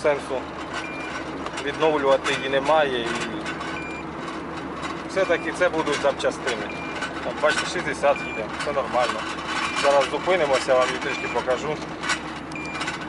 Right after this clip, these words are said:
Як бачите, виглядає вона якось так. Кузова немає, порог-, порогів немає, багажник це так поки що потрібно. Вихлоп взагалі, дивіться, пісічка.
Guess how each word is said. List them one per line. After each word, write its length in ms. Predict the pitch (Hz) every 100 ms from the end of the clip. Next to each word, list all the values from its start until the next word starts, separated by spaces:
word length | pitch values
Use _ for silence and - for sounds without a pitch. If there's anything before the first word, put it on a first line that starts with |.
| -
Як 100 | 147 123
бачите, 280 | 123 - -
виглядає 500 | 123 123 135 127 117
вона 200 | 107 107
якось 340 | 104 101 113 -
так. 220 | 156 151 - - - - - - - - - - -
Кузова 380 | 147 123 120 117
немає, 520 | 127 151 202 190 175 156 -
порог-, 300 | 131 123 117 110 -
порогів 320 | 123 113 113
немає, 400 | 113 143 175 160
багажник 460 | 123 120 117 104 107 -
це 60 |
так 180 | - - - - - - - - -
поки 220 | 123 117
що 160 | 117 -
потрібно. 580 | - 123 156 190 170 147 131
Вихлоп 320 | 156 - 117 -
взагалі, 360 | 120 120 110 104
дивіться, 380 | 117 98 - - - - - - - - - - -
пісічка. 460 | 147 - - -